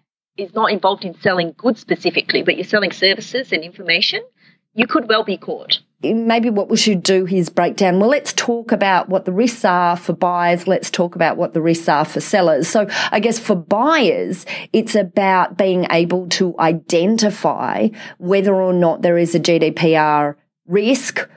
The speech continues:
Speaker 2: or lack of legal coverage in a business that they're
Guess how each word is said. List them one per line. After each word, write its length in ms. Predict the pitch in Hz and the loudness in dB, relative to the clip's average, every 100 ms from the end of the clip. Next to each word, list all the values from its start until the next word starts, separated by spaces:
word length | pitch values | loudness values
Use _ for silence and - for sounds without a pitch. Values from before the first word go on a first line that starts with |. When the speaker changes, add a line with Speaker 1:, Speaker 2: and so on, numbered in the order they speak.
| - | -20
Speaker 2:
or 420 | - 196 190 180 - | -8 -4 0 0 0
lack 460 | 190 175 180 190 - - | 0 2 2 0 -4 -2
of 500 | 170 170 156 156 - 190 | 0 2 0 -2 -4 0
legal 380 | 180 180 175 | 2 2 0
coverage 840 | 165 - 175 165 165 110 185 208 - | 0 0 0 2 2 2 2 0 0
in 180 | 202 175 | 2 2
a 60 | |
business 580 | 170 175 175 175 165 165 - | 2 0 0 0 0 -2 -2
that 260 | 160 - | -4 0
they're 320 | 160 151 147 | 0 2 0